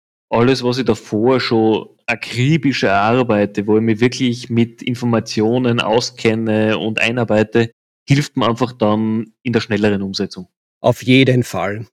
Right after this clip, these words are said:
Speaker 2: auf jeden Fall. Und deswegen meine ich auch,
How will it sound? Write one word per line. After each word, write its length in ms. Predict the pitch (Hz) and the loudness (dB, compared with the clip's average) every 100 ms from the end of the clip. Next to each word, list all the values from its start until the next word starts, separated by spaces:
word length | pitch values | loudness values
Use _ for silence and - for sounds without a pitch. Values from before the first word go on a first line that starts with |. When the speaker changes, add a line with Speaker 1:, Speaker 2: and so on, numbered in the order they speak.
| _ | _
Speaker 2:
auf 240 | 120 120 | 0 0
jeden 300 | 117 117 120 | -2 0 0
Fall. 260 | - 101 104 | -2 -6 -6
Und 160 | 110 135 | -4 -2
deswegen 360 | 123 135 131 | 0 2 2
meine 260 | 113 117 127 | 2 0 0
ich 120 | - | 2
auch, 340 | 113 117 - | 2 2 -2